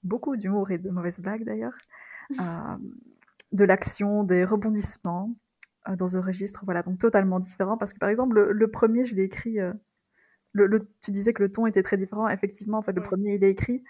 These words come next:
Speaker 1: à la troisième personne avec une narration au passé, euh,
Speaker 2: Mhm.
Speaker 1: dans un registre très sérieux, tandis que le deuxième, c'est totalement humoristique, c'est écrit à la première personne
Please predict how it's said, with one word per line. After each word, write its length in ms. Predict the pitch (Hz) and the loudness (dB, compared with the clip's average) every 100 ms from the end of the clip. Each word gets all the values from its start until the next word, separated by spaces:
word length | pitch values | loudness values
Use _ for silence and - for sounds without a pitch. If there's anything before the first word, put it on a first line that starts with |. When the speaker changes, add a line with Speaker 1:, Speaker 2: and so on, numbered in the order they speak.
| - - - - | -20 -20 -16 -2
Speaker 1:
à 80 | 196 | 2
la 80 | 196 | 2
troisième 360 | 202 202 202 | 2 2 0
personne 680 | 202 202 - 202 202 208 - | 0 -2 -2 0 0 -4 -4
avec 460 | 196 185 185 - - | -4 -2 -4 -6 -8
une 160 | 196 185 | -2 0
narration 540 | 185 185 - - 185 | -2 -4 -8 -8 -2
au 100 | 220 | 0
passé, 540 | 220 196 - 185 202 247 _ _ _ _ _ - | 2 0 0 -4 -4 -6 _ _ _ _ _ -8
euh, 40 | 185 | -8
Speaker 2:
Mhm. 300 | 190 220 - | -8 -10 -6
Speaker 1:
dans 220 | 190 180 | -6 -2
un 20 | 180 | -4
registre 440 | 190 196 196 196 | -4 -6 -10 -10
très 160 | - 247 | -6 -2
sérieux, 340 | 240 208 214 | 0 2 0
tandis 260 | 202 190 190 | 0 -4 -2
que 100 | 180 | -2
le 100 | 170 | -2
deuxième, 440 | 190 196 196 208 | -2 -2 -2 -2
c'est 380 | - 175 190 247 | -4 -4 -4 -2
totalement 400 | - 220 190 180 214 | 2 2 2 -2 0
humoristique, 680 | 220 220 202 - 202 - - | 0 0 -4 -8 -12 -14 -16
c'est 220 | - 190 | -4 -2
écrit 340 | 190 - - | -2 -8 -10
à 60 | 180 | -6
la 80 | 180 | -6
première 280 | - 196 - | -6 -8 -8
personne 320 | 196 214 | -10 -8